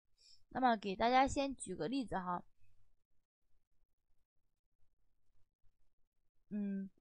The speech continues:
当然这个表格里面的话是先去进行的这个买家偏好的分析，然后再进行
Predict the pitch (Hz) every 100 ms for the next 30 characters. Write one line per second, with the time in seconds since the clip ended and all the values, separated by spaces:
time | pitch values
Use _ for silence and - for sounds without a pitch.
0 | _ 311 320 202 208 339 269 202 180 180
1 | 208 233 202 202 202 214 196 240 226 262
2 | 262 262 254 196 254 202 196 202 208 196
3 | - 165 185 190 196 233 - 285 302 254
4 | 175 180 190 185 - 190 185 196 208 220
5 | 214 226 196 190